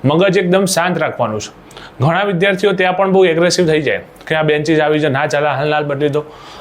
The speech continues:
આવું કરવાથી મિત્રો તમારું મન હિલોળે ચડી જશે, તકલીફ તમને પડશે. તમે જે બધું દે-, વાંચીને જ્યાં છો ને, પાણી હોય ને, પાણી, શાંત પાણી,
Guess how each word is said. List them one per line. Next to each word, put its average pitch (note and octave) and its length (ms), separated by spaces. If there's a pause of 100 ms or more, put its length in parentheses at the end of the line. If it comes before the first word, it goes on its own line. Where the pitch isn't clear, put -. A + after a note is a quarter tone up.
(140)
આવું F3+ 220
કરવાથી F#3 320
મિત્રો F3 300
તમારું E3 420
મન E3+ 200
હિલોળે D3+ 340
ચડી C3 220
જશે, A2+ 280 (540)
તકલીફ F3+ 400
તમને D3+ 260
પડશે. A2 360 (600)
તમે G#3 540
જે F#3 200
બધું G3 320
દે-, F3 180
વાંચીને E3 380
જ્યાં G3 160
છો C4 100
ને, D#3 120 (280)
પાણી E3+ 280
હોય B3+ 140
ને, C4 60
પાણી, F3+ 300
શાંત F3 300
પાણી, E3+ 260